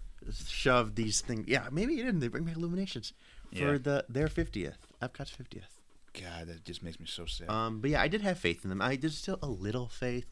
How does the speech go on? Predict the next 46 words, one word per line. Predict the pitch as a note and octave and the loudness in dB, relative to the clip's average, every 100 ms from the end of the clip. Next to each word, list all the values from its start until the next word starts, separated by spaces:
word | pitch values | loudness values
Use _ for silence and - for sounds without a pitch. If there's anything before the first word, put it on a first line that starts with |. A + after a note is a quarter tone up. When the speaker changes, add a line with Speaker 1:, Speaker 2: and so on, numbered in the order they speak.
| - - - - | -12 -16 -16 -6
Speaker 1:
Like, | G#2+ | 0
I'm | G#2+ | 2
not | A2+ | 2
gonna | A#2 A2 | 0 -2
s-, | G2+ - - - - | -2 -10 -12 -14 -12
bash | E2 F#2 G2 G2+ | -4 2 4 2
them | - G#2 | 0 -2
just | G2 G#2 | -2 -4
'cause | - | -2
I | E2 | -4
did | D#2+ F#2 | -2 0
that | F#2+ G2 - | 2 2 0
with | B1+ | -6
Happily | F2+ F#2 F2 | -6 -6 -8
Ever | D#2+ D#2+ | -8 -6
After. | F#2 F#2 - F2+ F2+ - - - - - | -6 -8 -10 -8 -10 -14 -20 -20 -20 -8
Uh, | E2 D2+ - | -4 -4 -4
I'll | |
do | F2+ G2 F#2 | -2 0 2
that | F#2 F2+ | 2 0
for | E2 | -4
the | D#2+ | -2
next | F2 F2+ - - | 0 0 0 0
thing | F#2+ E2+ | 0 2
Speaker 2:
Yeah. | F#2 | 0
Speaker 1:
probably. | F2+ F2+ F#2 F#2 F#2 - - - - - C3+ | 0 -2 -4 -6 -8 -12 -16 -18 -16 -4 -2
Speaker 2:
Like, | C3+ | 4
like, | B2+ | 6
I | B2 | 6
was | A#2+ | 6
gonna | A#2+ | 2
say | G#2+ A2+ A2 | 2 4 4
also, | G#2+ G#2 | 4 2
like, | G2+ F#2+ - - - - - | -2 -4 -12 -20 -20 -20 -16
her-, | - - | -14 -6
people | A2 G#2 | -2 0
love | G2+ F#2+ F#2+ | 0 0 -4
the | |
Horizon | F#2 F#2+ F#2 F#2+ G2+ G2+ | -6 -4 0 0 -2 -4
song. | G#2+ G2+ F#2+ | -2 -2 -4
I | |
don't | F#2+ | -4
know | F#2+ F#2 | -4 -6
what | F#2 | -8
it's | - | -10
called. | F#2 F#2 | -6 -6